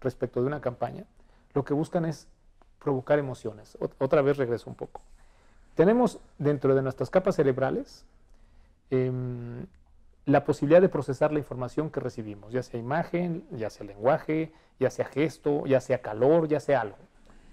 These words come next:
La mayoría del mexicano vota, eh, con su primera o su segunda capa cerebral, por emociones o por instinto. Oye, por miedo,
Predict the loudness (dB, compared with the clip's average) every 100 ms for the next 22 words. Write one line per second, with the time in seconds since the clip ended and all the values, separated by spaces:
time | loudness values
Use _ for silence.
0 | -20 -20 2 6 6 8 8 8 4 0
1 | -2 0 2 2 0 -2 -8 -12 -20 -20
2 | -20 -20 -20 -14 -6 -4 -2 -2 -2 -2
3 | 2 4 2 -2 -6 -6 -4 -6 -6 -8
4 | -10 -12 -12 -16 -18 -18 -18 -18 -12 -2
5 | 0 -2 -2 0 0 -2 -10 -14 -16 -16
6 | -20 -20 -20 -20 -20 _ -20 -6 -2 -2
7 | -2 -4 -2 2 2 0